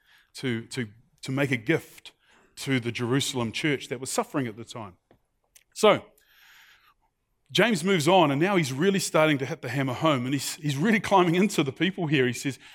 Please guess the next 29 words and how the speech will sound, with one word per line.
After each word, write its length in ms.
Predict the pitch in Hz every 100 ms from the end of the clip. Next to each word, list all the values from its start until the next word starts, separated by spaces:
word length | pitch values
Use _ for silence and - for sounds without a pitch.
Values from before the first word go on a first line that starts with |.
| _
"You 220 | 143 233
adulterous 720 | 190 170 196 208 - 147 110
gener-, 340 | - 139 139 143 -
you 140 | - 160
adulterous 420 | 147 190 185 156
people, 360 | - 175 120 107 - -
don't 300 | 170 208 -
you 60 | 196
know 240 | 170 156
that 120 | 139 -
friendship 600 | - 175 214 - 208 151
with 120 | 143
the 80 | 131
world 400 | 135 127 117 117 _ _ -
means 340 | 147 147 - -
enmity 520 | 180 180 165 - 123
against 380 | 117 117 123 -
God? 340 | 151 175 101 - _ _ _ _ _ _ _ _ 151
Therefore, 680 | 185 175 160 147 143 143 - _ _ _ _
anyone 380 | 190 208 175 156
who 160 | 139 127
chooses 560 | - 190 202 202 196
to 120 | -
be 140 | 143 143
a 60 |
friend 340 | - - 147 143
of 80 | 131
the 60 |
world 340 | 120 117 113